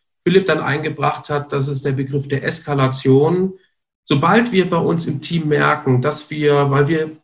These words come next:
unterschiedliche Dickköpfe sind, weil wir unterschiedliche Biografien und Überzeugungen haben, sobald wir merken, dass wir nicht zu einer Lösung kommen, eskalieren wir sofort. Das ist für uns ein positiver Begriff und bedeutet,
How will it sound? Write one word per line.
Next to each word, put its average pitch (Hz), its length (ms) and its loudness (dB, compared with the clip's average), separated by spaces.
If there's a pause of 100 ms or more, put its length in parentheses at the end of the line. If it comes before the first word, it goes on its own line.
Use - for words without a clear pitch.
unterschiedliche 175 520 0
Dickköpfe 143 540 0
sind, 139 260 2
weil 147 180 -2
wir 135 60 -4
unterschiedliche 165 600 -6
Biografien 156 720 -4
und 180 100 0
Überzeugungen 147 680 -2
haben, 131 460 -4 (460)
sobald 165 340 -2
wir 156 100 -6
merken, 165 320 -2
dass 139 120 -8
wir 147 80 -2
nicht 196 240 -2
zu - 80 -8
einer 151 220 -4
Lösung 151 440 0
kommen, 139 340 -2
eskalieren 165 580 -2
wir 143 140 2
sofort. 165 520 -2
Das 147 100 -6
ist - 60 -14
für - 100 -8
uns 143 140 -6
ein 131 160 -2
positiver 143 520 -2
Begriff 131 400 0
und 139 120 -6
bedeutet, 139 560 0